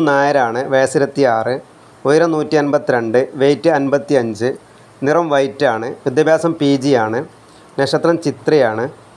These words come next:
സാധാ ജാതകമാണ്. ഫാദർ എക്സ് എൻ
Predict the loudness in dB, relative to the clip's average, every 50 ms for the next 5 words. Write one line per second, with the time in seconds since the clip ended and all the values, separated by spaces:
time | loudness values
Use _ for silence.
0 | -20 -20 -20 -20 -20 -20 -20 -20 -20 -20 -20 -20 -20 -20 -20 -20 -20 -20 -20 -20
1 | -20 -20 -20 -20 -20 -20 -20 -12 -4 -2 0 2 2 2 2 2 2 0 0 -2
2 | -4 -4 -4 -4 -4 -6 -8 -8 -10 -16 -20 -20 -20 -20 -20 -20 -20 -18 -8 -2
3 | 0 0 2 2 2 2 2 2 2 0 -2 -6 -12 -18 -20 -20 -20 -20 -20 -20
4 | -20 -20 -20 -20 -20 -20 -20 -20 -16 -6 -2 -2 -2 -2 -2 -2 0